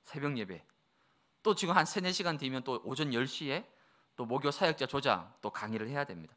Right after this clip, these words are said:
그러니까 마음에 여유가 없잖아요. 시간적으로도 여유가 없고 마음으로도 여유가 없고 쫓기게 되는 거죠. 근데 강단에서 복음의 빚진 자라고, 오직 영혼 구원을 향한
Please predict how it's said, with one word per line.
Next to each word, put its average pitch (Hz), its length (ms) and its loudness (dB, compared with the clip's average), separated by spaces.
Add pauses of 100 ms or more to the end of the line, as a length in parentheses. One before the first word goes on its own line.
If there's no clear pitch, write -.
(100)
그러니까 - 220 -2 (240)
마음에 170 480 6
여유가 156 320 4
없잖아요. 85 500 -4 (1120)
시간적으로도 185 680 4
여유가 107 260 2
없고 101 120 -6
마음으로도 143 580 6
여유가 120 220 2
없고 110 60 -4
쫓기게 - 340 -2
되는 104 280 -4
거죠. 87 260 -12 (1040)
근데 220 160 4
강단에서 170 520 6
복음의 175 460 0
빚진 208 320 -6
자라고, 110 400 -4 (1120)
오직 208 420 8
영혼 185 300 6
구원을 208 320 4
향한 127 340 2